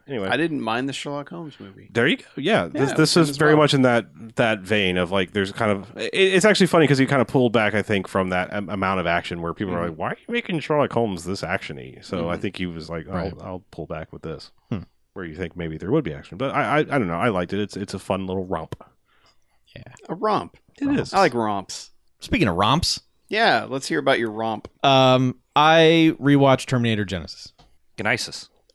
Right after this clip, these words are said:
Speaker 3: And
Speaker 2: I remember that
Speaker 4: Genesis.
Speaker 2: movie.
Speaker 3: Yeah. Uh, I just want to say that my initial opinion stands. That movie's fantastic. I love it. Absolutely
Speaker 1: The
Speaker 3: love
Speaker 1: whole
Speaker 3: it.
Speaker 1: thing? 'Cause
Speaker 3: Yes.
Speaker 1: I, all right. Yeah, that means that last twenty minutes to me just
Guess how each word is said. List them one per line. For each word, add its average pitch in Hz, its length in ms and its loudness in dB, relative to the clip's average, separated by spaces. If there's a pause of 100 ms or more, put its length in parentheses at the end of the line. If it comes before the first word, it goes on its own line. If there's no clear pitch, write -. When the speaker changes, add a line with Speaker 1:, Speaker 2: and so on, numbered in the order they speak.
(220)
Speaker 3:
And 101 480 0
Speaker 2:
I - 20 4
remember 139 300 4
that 117 120 4
Speaker 4:
Genesis. 117 200 0
Speaker 2:
movie. 135 240 -2
Speaker 3:
Yeah. 123 300 2 (460)
Uh, 117 440 2
I 117 100 2
just 123 220 0
want 123 260 0
to 117 220 -2
say 117 280 4
that 113 180 0
my 117 120 0
initial 113 320 0
opinion 113 380 0
stands. 143 480 -4 (100)
That 104 140 -4
movie's 113 200 -2
fantastic. 90 500 -6 (120)
I 98 60 -6
love 92 180 -4
it. - 100 -16 (600)
Absolutely 113 460 0
Speaker 1:
The 98 80 0
Speaker 3:
love 92 80 0
Speaker 1:
whole 107 140 2
Speaker 3:
it. - 40 -14
Speaker 1:
thing? 156 320 2
'Cause - 60 -20 (340)
Speaker 3:
Yes. 101 340 0
Speaker 1:
I, 95 60 -6
all 110 140 2
right. 90 200 -2
Yeah, 95 200 -6
that 101 100 -4
means 101 180 -10
that 110 160 0
last 110 220 0
twenty 87 180 -4
minutes 92 220 -2
to 95 60 -8
me 85 100 -6
just 73 160 -16